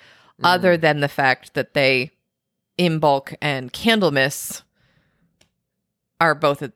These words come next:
Speaker 2: around the same
Speaker 1: Right.
Speaker 2: time, but they were, they were so far away.
Speaker 1: Right,
Speaker 2: Like,
Speaker 1: there's no direct
Speaker 2: right.
Speaker 1: connection.
Speaker 2: And, and it's just further proof that, like,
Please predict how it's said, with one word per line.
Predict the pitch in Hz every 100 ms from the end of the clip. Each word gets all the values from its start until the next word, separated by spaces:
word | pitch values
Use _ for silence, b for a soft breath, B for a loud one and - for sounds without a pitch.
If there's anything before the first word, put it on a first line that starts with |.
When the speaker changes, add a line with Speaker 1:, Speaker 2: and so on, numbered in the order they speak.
| _
Speaker 2:
around | 156 147 139
the | 120
same | - 139
Speaker 1:
Right. | 135
Speaker 2:
time, | - 107 101 92 151 - -
but | 160 151 143
they | 180
were, | 175 170
they | 165 165
were | 151
so | 147 - 220 208
far | - - 151 143 151
away. | 92 - 107 120 120 151 202 - B B -
Speaker 1:
Right, | 120 117
Speaker 2:
Like, | 107
Speaker 1:
there's | 117
no | 131
direct | 120 107 110 104 - - _ _
Speaker 2:
right. | - 151 - -
Speaker 1:
connection. | - 110 214 180 165
Speaker 2:
And, |
and | 330 196 147 170
it's | 185
just | 226 214 -
further | - 240 233 214
proof | 165 - 180 -
that, | 160 135
like, | 151 139 135